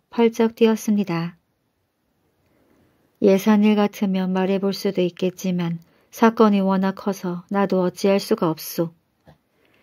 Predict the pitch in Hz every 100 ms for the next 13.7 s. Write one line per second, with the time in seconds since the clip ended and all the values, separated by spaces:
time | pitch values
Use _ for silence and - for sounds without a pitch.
0 | _ - 208 208 226 226 220 208 185 -
1 | 208 196 185 190 190 208 185 185 190 175
2 | 214 - _ _ _ - 233 233 233 226
3 | 214 220 185 180 202 208 226 226 208 196
4 | 165 180 202 190 175 165 170 165 _ _
5 | _ _ _ _ - 220 226 226 226 240
6 | 240 233 226 220 185 180 190 180 180 180
7 | 180 - 185 202 202 202 190 180 160 160
8 | 208 220 _ _ _ _ 202 196 214 214
9 | 226 240 233 240 226 220 220 208 190 185
10 | 165 - 170 170 180 180 - 175 170 -
11 | 214 208 - 156 170 214 214 _ _ _
12 | _ 180 185 220 220 220 220 185 170 185
13 | 202 202 196 - 160 185